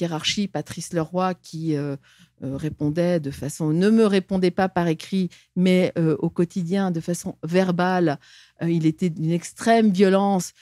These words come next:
ce qui entraînait parfois l'intervention à distance de mes avocats qui étaient en France. Donc, euh, il y a eu, ça aussi, c'est, c'est documenté. Ce qui s'est passé, c'est que j'ai quand même, euh, à un moment donné, au bout de trois mois, j'ai, devant le silence de Patrice Leroy, j'ai écrit au ministère des Affaires étrangères à Paris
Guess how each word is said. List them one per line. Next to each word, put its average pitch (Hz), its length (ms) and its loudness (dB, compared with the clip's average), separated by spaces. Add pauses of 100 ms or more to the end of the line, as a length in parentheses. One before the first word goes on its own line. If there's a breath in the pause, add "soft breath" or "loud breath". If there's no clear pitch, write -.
(140)
ce - 100 -20
qui 180 140 0
entraînait 185 380 0
parfois 175 500 -2
l'intervention 170 560 -4
à 160 60 -2
distance 160 400 -6
de 156 80 -2
mes 156 180 -2
avocats 151 380 -6
qui - 120 -10
étaient - 140 -8
en 113 100 -6
France. - 400 -6
Donc, 151 260 -8
euh, 135 60 -6 (300 soft breath)
il 143 80 -6
y - 20 -4
a 135 40 -6
eu, 135 180 -10 (120)
ça - 100 -8
aussi, 147 180 -6
c'est, 147 240 -6 (240 soft breath)
c'est - 140 0
documenté. 160 580 -2 (140 loud breath)
Ce - 100 -14
qui 330 80 2
s'est 285 160 2
passé, 240 300 2 (100)
c'est 277 160 0
que 226 480 4
j'ai 202 160 -2
quand 175 140 -2
même, 247 280 4
euh, 185 220 4 (240)
à 175 80 4
un 180 60 4
moment 175 240 4
donné, 170 220 4
au 294 60 6
bout 214 80 4
de - 60 -12
trois 170 200 -2
mois, 302 200 2
j'ai, 175 460 2
devant 160 240 -4
le 160 100 0
silence 220 460 0
de 170 80 0
Patrice 160 400 -4
Leroy, 202 200 0 (280 loud breath)
j'ai 180 280 4
écrit - 340 2 (340)
au 196 100 2
ministère 196 420 2
des 190 160 0
Affaires 190 260 0
étrangères 185 420 0
à 156 80 2
Paris 262 340 2